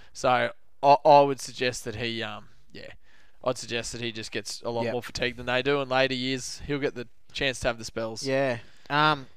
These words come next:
Speaker 2: last game, boys, Eagles Demons.
Speaker 1: Yeah, let's rip through it.
Speaker 2: Monday night footy too. Uh, mine, three votes went to the losing team, Elliot Yeo. Um, I think he did a pretty good job on Clayton Oliver. Kept him. Oh, he still,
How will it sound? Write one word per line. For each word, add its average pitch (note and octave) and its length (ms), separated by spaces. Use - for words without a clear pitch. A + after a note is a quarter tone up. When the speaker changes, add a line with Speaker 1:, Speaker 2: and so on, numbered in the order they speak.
Speaker 2:
last E3 280
game, E3+ 180
boys, C#3+ 220
Eagles D3 260
Demons. C#3+ 440
Speaker 1:
Yeah, E3 260
let's D#3+ 180
rip D#3 120
through C3 180
it. - 20
Speaker 2:
Monday G3 280
night D#3 200
footy F#3 260
too. E3 380
Uh, E3 320
mine, E3+ 680
three E3+ 280
votes F3 280
went D#3 180
to C#3+ 360
the D3+ 100
losing F3 320
team, E3 360
Elliot D#3+ 360
Yeo. B2+ 520
Um, C#3+ 380
I D#3 80
think E3+ 160
he D#3+ 120
did C#3 160
a B2+ 60
pretty E3 320
good D3 180
job C3 220
on C#3+ 100
Clayton B2+ 340
Oliver. C3+ 400
Kept - 300
him. C3 380
Oh, C3+ 80
he D3 60
still, G#3 320